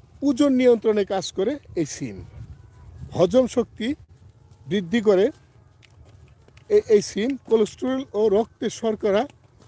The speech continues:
কমাতে সহায়তা করে, যাহা ডায়াবেটিস রোগীদের জন্য খুবই উপকারী। তো এই, এই শর্করার, আহ, থেকে আপনাকে রক্ষা করবে,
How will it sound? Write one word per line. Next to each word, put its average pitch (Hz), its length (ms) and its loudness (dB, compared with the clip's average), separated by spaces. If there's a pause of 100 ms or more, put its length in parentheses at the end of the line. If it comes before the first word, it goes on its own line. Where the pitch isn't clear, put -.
কমাতে 214 400 0
সহায়তা 147 460 -6
করে, 113 220 -10 (160)
যাহা 202 300 0
ডায়াবেটিস 196 600 0 (500)
রোগীদের 208 420 0
জন্য 208 340 0 (320)
খুবই 320 260 0
উপকারী। 156 400 -6 (1500)
তো 180 200 -6
এই, 254 200 4
এই 247 240 4
শর্করার, 254 580 0
আহ, 190 40 -12 (680)
থেকে 233 320 0
আপনাকে 226 400 0 (520)
রক্ষা 196 380 0
করবে, 190 340 0